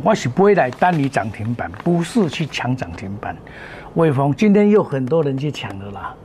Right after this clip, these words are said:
对不对？就很多人去抢了啦，叫做六七五六啦，涨停板啦，叫多人搁咧讲啊啦，对不？搁咧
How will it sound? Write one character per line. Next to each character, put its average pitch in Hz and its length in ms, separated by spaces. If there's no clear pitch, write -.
对 170 120
不 156 40
对？ 143 360
就 196 160
很 147 120
多 175 120
人 156 120
去 165 140
抢 113 260
了 117 100
啦， 104 120
叫 160 160
做 147 140
六 156 260
七 139 260
五 123 180
六 123 240
啦， 98 80
涨 160 180
停 127 180
板 92 180
啦， - 80
叫 165 140
多 123 100
人 113 160
搁 151 120
咧 143 120
讲 147 180
啊 95 260
啦， - 60
对 143 80
不？ 113 200
搁 160 120
咧 151 100